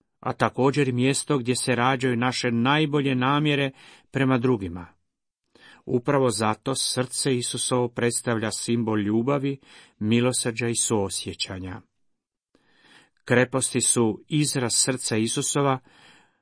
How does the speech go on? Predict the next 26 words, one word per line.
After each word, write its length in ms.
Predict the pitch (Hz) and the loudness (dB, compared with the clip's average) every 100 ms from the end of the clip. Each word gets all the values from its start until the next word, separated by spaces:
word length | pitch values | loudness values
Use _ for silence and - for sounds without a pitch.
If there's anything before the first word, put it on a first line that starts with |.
| _ - | _ 2
koje 220 | 139 135 | 4 6
nas 240 | 135 - | 4 4
nadahnjuje 720 | 139 117 131 160 - 160 156 | 2 2 4 2 2 2 2
da 200 | 127 135 | 2 2
živimo 680 | 117 123 143 160 160 156 147 | 2 0 2 4 4 4 4
u 80 | 139 | 2
skladu 500 | - - 135 151 143 | 2 2 2 2 0
s 140 | - | 0
njegovim 460 | 131 135 135 131 127 | 2 2 4 2 0
primjerom. 760 | - 127 123 117 98 95 98 101 _ _ | 0 0 2 2 0 -6 -12 -18 _ _
Međutim, 720 | 113 101 113 117 - 151 143 _ _ _ _ _ _ - _ | -6 -2 -2 -2 0 -2 -4 _ _ _ _ _ _ -20 _
rast 520 | - 117 127 143 - 147 | -4 4 4 4 2 -2
u 60 | |
krepostima 880 | - 131 135 - 135 - 123 120 117 | 0 0 2 0 -2 0 0 0 -2
nije 300 | - 117 120 | -2 0 0
lagan 380 | 113 107 110 123 | 2 2 0 -4
proces. 460 | 123 135 131 - - - - _ _ _ _ _ _ _ _ _ _ _ _ - | -2 -2 -2 -6 -8 -8 -12 _ _ _ _ _ _ _ _ _ _ _ _ 4
Ponekad 440 | 156 175 165 156 | 6 6 4 2
se 80 | 139 | 2
čini 360 | - 160 175 | 2 4 4
kao 220 | - 151 151 | 4 2 4
da 140 | 147 | 4
smo 280 | - 143 139 | 4 2 2
upali 500 | 170 170 165 147 139 | 4 4 4 2 2
u 160 | 127 131 | 2 0
bezdan 680 | 117 139 165 160 165 156 | 4 4 4 4 2 0